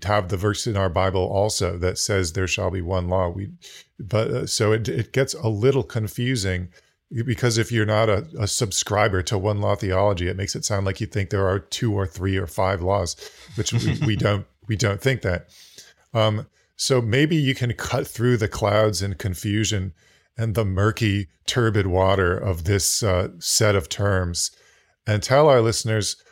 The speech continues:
Speaker 1: what's one law, what's hard one law, what's soft one law,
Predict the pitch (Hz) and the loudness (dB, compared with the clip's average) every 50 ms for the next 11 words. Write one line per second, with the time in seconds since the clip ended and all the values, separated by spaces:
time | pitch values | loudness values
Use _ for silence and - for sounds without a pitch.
0 | _ _ _ _ _ 175 131 92 101 113 131 147 139 - - - 113 98 110 120 | _ _ _ _ _ -14 -8 -2 2 4 4 4 4 2 -2 -2 -2 0 2 4
1 | 127 131 127 123 123 120 117 113 113 110 117 - - 95 107 139 143 - - - | 4 4 2 2 2 4 4 4 4 4 2 0 -2 0 0 0 2 0 -4 -6
2 | - - - 110 113 113 113 110 101 98 104 104 104 104 98 95 92 92 95 95 | -8 -2 0 2 4 4 4 2 2 0 0 2 2 0 0 0 2 2 2 2
3 | 92 95 110 113 92 95 120 139 143 - - - - - - - 98 98 113 110 | 2 0 -2 -4 -2 0 2 2 2 0 -2 -4 -2 -2 -2 0 2 2 2 2
4 | - - - 85 90 95 92 90 90 87 85 85 87 87 87 92 | 0 -4 -4 -2 0 0 0 0 0 -2 0 0 0 0 -2 -2